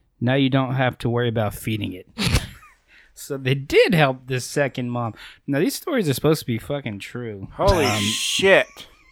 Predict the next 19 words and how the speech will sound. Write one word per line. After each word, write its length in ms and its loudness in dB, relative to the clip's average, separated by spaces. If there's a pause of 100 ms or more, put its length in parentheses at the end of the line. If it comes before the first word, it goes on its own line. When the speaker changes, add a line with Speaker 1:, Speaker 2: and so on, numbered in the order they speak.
(320)
Speaker 1:
I'm 180 4
gonna 160 8
go 240 0
out 160 2
on 80 0
a 100 0
limb 200 0
here 160 -2
and 120 -6
say 160 -6
this 160 -6
one's 220 -12
not. 420 -10
Speaker 2:
What 260 -6
the 100 0
fuck? 840 2 (540)
Speaker 1:
Uh, 380 -8 (460)
posted 420 0
by 440 0